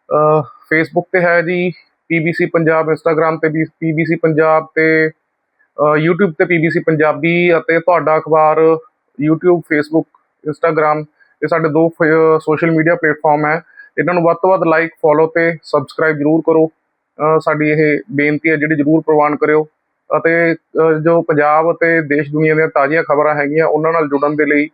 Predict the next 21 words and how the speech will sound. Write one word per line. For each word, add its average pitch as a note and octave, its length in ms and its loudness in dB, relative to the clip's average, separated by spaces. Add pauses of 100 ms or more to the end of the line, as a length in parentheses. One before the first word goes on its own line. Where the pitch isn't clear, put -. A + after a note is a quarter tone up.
(520)
ਅਹ, D#3+ 220 2
ਸਾਨੂੰ D#3 520 -2
ਜ਼ਰੂਰ E3+ 240 2
ਫਾਲੋ C3 300 0
ਕਰੋ A2+ 220 -2
ਜੀ B2 160 -20 (440)
ਤੇ, D#3 220 0
ਅਹ, D3+ 460 0
ਬੈਲ D3+ 260 -2
ਆਈਕਨ E3+ 280 0
ਹੈ D#3+ 40 -2
ਜਿਹੜਾ E3+ 300 0 (160)
ਦੋਨੇ E3 280 0
ਚੈਨਲਾਂ D#3 340 0
ਤੇ C#3+ 100 -2
ਜਾ C#3+ 120 2
ਕੇ - 140 -6
ਜ਼ਰੂਰ D3 520 -2
ਪ੍ਰੈਸ A#2+ 180 -2
ਕਰੋ A#2 240 -12
ਜੀ। - 100 -20